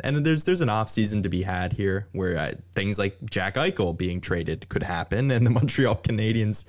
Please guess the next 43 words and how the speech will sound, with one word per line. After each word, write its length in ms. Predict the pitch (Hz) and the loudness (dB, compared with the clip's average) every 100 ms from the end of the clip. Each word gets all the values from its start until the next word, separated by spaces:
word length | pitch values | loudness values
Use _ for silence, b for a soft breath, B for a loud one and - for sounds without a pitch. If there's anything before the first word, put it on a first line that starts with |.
| B B B | B B B
could 160 | 131 113 | -2 2
quickly 320 | 127 - 127 | 0 2 0
change 440 | - 117 113 104 - | 0 0 0 0 -2
the 80 | - | -2
perception 680 | 104 - 151 160 - 87 87 B B B B | -2 0 -2 -2 -2 -2 -4 B B B B
of, 240 | 101 101 - | -2 -2 -2
of 140 | 104 | -2
what 260 | 110 123 127 | 0 0 2
they 160 | 117 | 2
are 240 | 113 113 107 | 4 2 0
as 160 | 95 | -2
a 60 | 85 | -4
team. 400 | - 175 120 90 | -2 2 2 0
But 120 | - | -2
Rick, 240 | 113 113 - | -2 -2 -4
I, 140 | 110 - - - | -10 -10 -16 -4
you 100 | 127 | -2
know, 140 | 117 - | -2 -2
immediately 640 | 139 160 208 196 151 127 120 | 0 2 2 0 2 2 2
in 80 | |
the 140 | 110 92 | 2 0
aftermath 640 | 98 104 101 95 95 92 | 0 -2 -2 -2 -2 -4
of 200 | 90 104 | -6 -4
the 100 | 98 | -6
Canadiens 520 | - 95 92 87 - | -2 -2 -2 -4 -2
losing, 320 | 95 90 - 92 | 0 0 -2 -4
right, 180 | 90 101 | -4 -2
there 120 | 101 | -2
was 100 | 98 | -4
a 40 | |
conversation, 640 | - 120 110 - 104 98 98 | -4 -4 -4 -2 -2 -2 -2
well, 240 | 98 95 - | -2 -2 -4
okay, 320 | 104 - 127 | -4 0 2
well, 160 | 101 101 | 2 2
next 320 | 110 - - | 0 -2 -2
year 80 | 113 | 0
they're 140 | 92 | 2
gonna 180 | 101 101 | 0 0
go 120 | 98 | 0
back 200 | 98 107 | 0 -2
to 60 | - | 0
the 120 | 107 | 0
Atlantic, 560 | - 127 147 - 90 | 0 0 0 0 -2